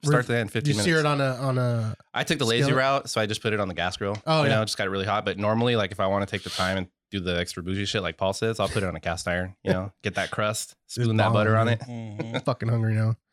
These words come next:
Speaker 2: So we're gonna eat after this?
Speaker 3: Let's go eat. Yeah, I'm done.
Speaker 2: Fucking
Speaker 3: I
Speaker 2: down.
Speaker 3: got shit to do. I just got the kids at home dying, starving. But
Speaker 2: <laughs> So you said you work at a school site now?
Speaker 1: Yeah, I work in, a, in, yeah, in the school districts now. But
Speaker 3: What,
Speaker 1: bef-
Speaker 3: what's the word on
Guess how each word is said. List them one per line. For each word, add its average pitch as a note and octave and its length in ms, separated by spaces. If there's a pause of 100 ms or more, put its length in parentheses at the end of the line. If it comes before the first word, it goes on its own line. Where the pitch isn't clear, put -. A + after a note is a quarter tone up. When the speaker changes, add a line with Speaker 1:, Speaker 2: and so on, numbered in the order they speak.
(480)
Speaker 2:
So C#3 140
we're C#3+ 80
gonna C#3+ 180
eat C#3+ 160
after D3+ 220
this? E3 280
Speaker 3:
Let's A#2 140
go E3 160
eat. G3 180 (140)
Yeah, C3 160 (240)
I'm A2+ 80
done. A#2+ 160
Speaker 2:
Fucking A#2 180
Speaker 3:
I G#2 40
Speaker 2:
down. G#2 80
Speaker 3:
got C3 140
shit B2+ 160
to - 100
do. A#2 100
I B2 40
just A#2+ 120
got B2 120
the G#2 40
kids - 240
at G2 60
home G#2 180
dying, G#2 240
starving. G#2+ 460
But - 140
Speaker 2:
<laughs> D3+ 1700
So G#3 340
you G3+ 180
said G#3 220
you G#3 100
work G#3 220
at F3+ 180
a D3+ 300
school F#3+ 200
site C3 180
now? G#2+ 220 (160)
Speaker 1:
Yeah, G2+ 180
I - 20
work G2+ 180
in, G2 120
a, F2 240
in, F2 540
yeah, F2+ 200
in F2+ 60
the F#2 80
school G2 180
districts - 400
now. E2+ 420
But F#2 200
Speaker 3:
What, F3+ 140
Speaker 1:
bef- D#3+ 80
Speaker 3:
what's F3+ 180
the G#3+ 100
word G3 220
on F3+ 180